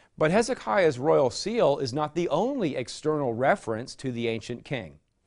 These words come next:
There are other references to Hezekiah found outside of the Bible, such as Sennacherib's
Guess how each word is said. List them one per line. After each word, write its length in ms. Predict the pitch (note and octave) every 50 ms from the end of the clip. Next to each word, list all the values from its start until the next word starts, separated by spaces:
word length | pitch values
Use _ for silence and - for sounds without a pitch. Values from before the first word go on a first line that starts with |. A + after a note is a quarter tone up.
| _ _ _ _ _ _ _ _ _
There 240 | B2 D3 E3 F3+ F3+
are 180 | F#3 F#3 F3+
other 340 | D3+ E3+ G#3+ B3 C4 C4 G3
references 640 | C3+ B2+ B2 B2 - - B2 A#2 - - A#2 A#2 G#2+
to 80 | - A#2+
Hezekiah 640 | A2+ B2 A#2+ G#2+ B2+ A2+ - A2+ A2 G#2 G#2+ B2 C3
found 360 | - - C3 B2 C3 B2+ A#2+ -
outside 580 | A#2 A#2 B2+ - - - C#3 B2+ B2 A#2+ B2 B2
of 160 | A#2 A#2 G2+
the 80 | G#2+ A2+
Bible, 540 | G2+ G#2+ G2 F#2 F2+ F#2+ A2+ D#3+ G3 - _ _ _ _ _ _ _
such 400 | - - - D#3 D3+ D#3+ D#3 -
as 320 | C#3+ B2+ B2 B2+ C3 - - _
Sennacherib's 1120 | - - - C#3 B2 B2 B2+ B2+ C#3 F3+ F#3+ - D3+ D3 B2+ A#2+ A#2+ B2 B2 C3+ - -